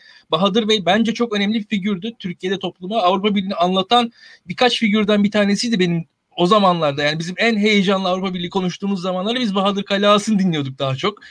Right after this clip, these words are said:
açıkçası. Tam o günlerin insanı olarak benim kafamda, yani o sürecin, e,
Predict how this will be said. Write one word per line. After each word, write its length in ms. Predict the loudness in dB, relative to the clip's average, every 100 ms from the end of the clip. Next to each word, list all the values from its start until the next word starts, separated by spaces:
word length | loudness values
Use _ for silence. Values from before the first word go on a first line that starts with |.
| -10
açıkçası. 600 | -8 -8 -8 -8 -4 -6 -8 -20 _
Tam 180 | 0 2
o 120 | 2
günlerin 400 | 2 2 2 2
insanı 380 | 2 0 0 0
olarak 200 | 2 0
benim 160 | -2 -4
kafamda, 420 | -6 -6 -4 -4
yani 360 | -6 _ -10
o 100 | -6
sürecin, 540 | -4 -4 -4 -4 -6 -10
e, 100 | -8